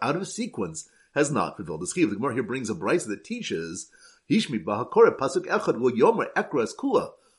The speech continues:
v'Achakach Ekra Osu pasuk." If the reader omitted one pasuk, you shouldn't say,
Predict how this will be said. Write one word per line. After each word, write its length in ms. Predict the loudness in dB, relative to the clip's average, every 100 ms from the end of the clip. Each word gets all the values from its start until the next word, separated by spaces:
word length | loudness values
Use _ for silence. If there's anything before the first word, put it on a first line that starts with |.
| 2
v'Achakach 520 | 2 2 -2 -4 -2
Ekra 220 | -4 -2
Osu 280 | 0 -2 -6
pasuk." 320 | -10 -6 -8 -8 -20 _
If 100 | -8
the 80 | -2
reader 240 | 0 2
omitted 260 | 2 4 4
one 200 | 4 2
pasuk, 340 | 0 0 -2
you 60 | -4
shouldn't 240 | -6 -6
say, 440 | 2 4 4 2